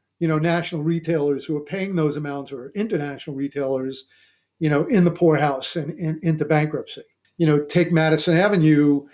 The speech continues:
where you had rents over a thousand dollars, you know, the market pre-pandemic,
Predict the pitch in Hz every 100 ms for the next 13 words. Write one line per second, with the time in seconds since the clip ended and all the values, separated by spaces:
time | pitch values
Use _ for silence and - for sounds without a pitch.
0 | _ 151 147 151 156 151 143 151 160 -
1 | 202 160 160 156 180 170 202 160 147 139
2 | 139 143 139 139 - - _ _ - 170
3 | 156 160 - 147 143 151 170 180 170 -
4 | 190 175 180 170 175 220 220 143